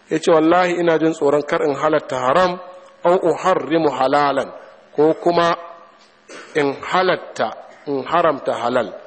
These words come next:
ko dai wannan abin haram ne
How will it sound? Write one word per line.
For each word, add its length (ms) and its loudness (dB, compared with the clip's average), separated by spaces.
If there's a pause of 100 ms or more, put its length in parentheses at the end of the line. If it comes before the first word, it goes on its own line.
(400)
ko 260 4
dai 200 2
wannan 600 2
abin 320 0 (800)
haram 500 0
ne 140 -6